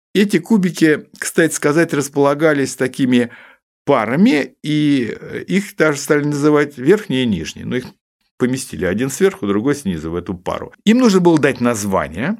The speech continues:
и, эм, два человека предложили два разных названия. Собственно, они предложили не просто название, они предложили вот эту конструкцию групповую. Как из теории групп можно все это ввести,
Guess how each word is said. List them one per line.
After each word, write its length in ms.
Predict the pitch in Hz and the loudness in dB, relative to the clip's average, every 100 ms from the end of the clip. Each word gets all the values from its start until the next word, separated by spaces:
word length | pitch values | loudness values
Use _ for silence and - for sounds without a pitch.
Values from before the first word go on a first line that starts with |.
| - | -2
и, 440 | 170 175 165 143 - | 0 4 4 2 0
эм, 960 | 135 139 135 127 117 110 113 113 - | 0 4 4 2 0 -2 -4 -8 -8
два 220 | 113 156 202 | 0 2 4
человека 500 | - 180 226 269 185 | 4 4 4 2 0
предложили 540 | 170 160 156 175 208 | 2 4 4 4 2
два 260 | 147 143 165 | 4 2 2
разных 380 | 156 135 135 | 2 -2 -6
названия. 560 | 143 139 113 78 85 85 | -2 0 0 -2 -4 -10
Собственно, 400 | - 135 - 139 | -2 -2 0 -2
они 160 | 147 165 | 0 0
предложили 600 | 156 151 151 143 156 131 | 4 4 4 4 2 2
не 120 | 120 | 2
просто 340 | 185 196 - | 2 2 2
название, 500 | 101 98 92 87 82 | 0 0 -2 -4 -4
они 160 | 87 160 | 0 0
предложили 520 | 147 131 123 120 143 | 0 2 2 2 0
вот 120 | 123 | 0
эту 160 | 127 110 | -2 -2
конструкцию 760 | 107 107 - 180 175 - 113 | -4 -4 -2 0 0 0 -2
групповую. 680 | 95 98 95 98 92 78 - | 0 -2 0 0 -2 -6 -10
Как 220 | - 131 | -2 -2
из 140 | 120 - | -2 0
теории 260 | 127 113 | 2 2
групп 380 | 95 104 214 - | 2 2 2 2
можно 340 | 98 123 110 107 | 2 0 0 -4
все 180 | - | 0
это 140 | 185 98 | 0 0
ввести, 580 | 90 113 - - 320 | -6 -8 -8 0 0